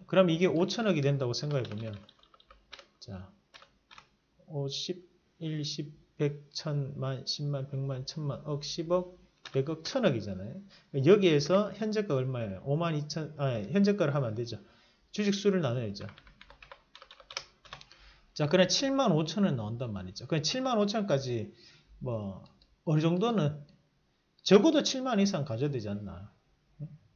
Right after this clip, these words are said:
시가총액을 봤을 때. 지금의 시가총액이 아직까지는 프리미엄이 안 붙어있는 시가총액이라는 거죠. 그러면 그것을 우리가 육천 원까지 아니더라도 오천 원 정도만 보더라도 아직까지도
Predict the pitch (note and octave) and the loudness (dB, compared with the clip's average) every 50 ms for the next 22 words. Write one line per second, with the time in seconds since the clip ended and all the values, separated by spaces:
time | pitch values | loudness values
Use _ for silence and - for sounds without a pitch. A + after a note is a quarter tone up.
0 | _ _ - - F3 - F#3+ F#3+ - F3+ F3 E3+ D3 B2 A2 G#2+ A2 - - B2 | _ _ -12 -8 -2 0 0 0 0 -2 -4 -2 -2 -4 -4 -6 -8 -8 -10 -12
1 | - - - G2+ G2+ G2 - - _ _ _ _ _ _ _ _ _ _ _ _ | -12 -10 -10 -8 -8 -8 -10 -14 _ _ _ _ _ _ _ _ _ _ _ _
2 | _ _ _ _ _ - - B3+ B3+ E4 D#4+ C#4+ - - - - A#3+ A#3 - - | _ _ _ _ _ 0 2 4 6 6 6 6 4 4 2 -2 -2 -2 -2 -2
3 | A3 G#3+ G#3 G3+ F#3 F3+ E3 E3 D#3+ D3+ D3 D3 C#3+ G#3 G3+ G#3 G3+ F3+ E3+ D#3+ | 0 2 2 4 4 4 4 4 4 4 2 2 0 -2 -4 -2 0 2 2 2
4 | D#3 D#3 D3 C#3+ C3+ C3+ C#3 - - D3 C3+ C3+ C3+ - - G#3 G#3+ A3 A#3+ B3+ | 2 2 2 2 2 0 -2 -4 -2 -2 0 0 -2 -2 -2 0 0 0 0 0
5 | A3+ G3+ - G#2 B2 C3+ G3+ G3+ G3 F3 C#3 A#2 A2+ A2+ A2 G#2 G2+ G2+ G2+ - | 0 0 0 0 0 0 -2 -2 -2 -2 -2 -2 -4 -4 -6 -6 -6 -6 -6 -8
6 | - - - D#3 D3 - - D3+ D3+ C#3+ B2 A#2 G#2 G2 G2 G2 G2 F#2+ F#2+ - | -8 -6 -6 -6 -6 -6 -4 -4 -4 -4 -4 -6 -8 -8 -10 -10 -12 -14 -14 -16
7 | _ _ _ _ _ _ _ _ _ _ _ _ _ _ _ _ _ _ _ - | _ _ _ _ _ _ _ _ _ _ _ _ _ _ _ _ _ _ _ -20
8 | - - - - - _ _ _ _ _ _ - F3 G#3 G#3+ G#3 G3 F#3 - - | -18 -18 -18 -20 -20 _ _ _ _ _ _ 4 6 6 8 8 6 6 6 4
9 | D3+ D3+ F#3+ G3+ G3+ G3+ G3 F3+ E3+ D3+ C#3+ D3 E3+ E3 C#3+ E3+ F#3 - - A#3+ | 2 4 4 4 4 4 4 4 4 4 4 2 4 4 4 2 2 0 0 0
10 | G#3 G3+ G3+ E3 D3+ D3+ C3 A#2+ C3 C3+ C3+ E3 D#3+ D3 C3 D#3 F#3 F#3 - A3+ | 0 2 2 2 2 2 0 0 0 -2 -2 -2 -2 0 2 2 2 2 2 0
11 | G#3+ G3+ G3+ D3 D3 D3 D3 D3 C#3 B2+ - C#3 C#3 C3+ D3 C#3 B2 A#2 - D#3+ | 0 0 0 0 0 0 2 2 0 0 0 -2 -2 -2 0 -2 -2 -2 0 0
12 | F3+ G3+ G3+ G3 - - F3 E3 F3+ - D3+ C#3 C3 C3 D#3+ E3+ D#3+ | 0 0 0 -2 -6 -6 -6 -6 -2 0 0 0 0 0 -2 -6 -6